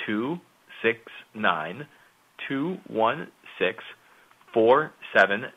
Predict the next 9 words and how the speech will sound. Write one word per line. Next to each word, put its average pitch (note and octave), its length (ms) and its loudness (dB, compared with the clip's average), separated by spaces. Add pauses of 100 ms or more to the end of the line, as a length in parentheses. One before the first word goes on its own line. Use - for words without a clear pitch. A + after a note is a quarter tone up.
nine F#2+ 360 2
eight. D#2 300 -8
Again, F#2 180 -10
that's E2+ 140 -6 (220)
two D#3 240 -4 (280)
six B2+ 220 -6 (260)
nine, E2+ 520 -6 (1400)
two C3 200 0
one C3 500 2